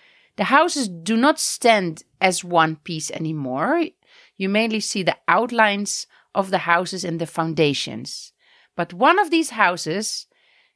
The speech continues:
seems to have been venerated since a very early time as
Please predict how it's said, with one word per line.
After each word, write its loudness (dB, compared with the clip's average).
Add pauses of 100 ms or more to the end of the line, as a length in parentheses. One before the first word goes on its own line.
(100)
seems 0
to -2
have 2
been 0
venerated 2
since -6
a -4
very 2
early 2
time 2 (360)
as 4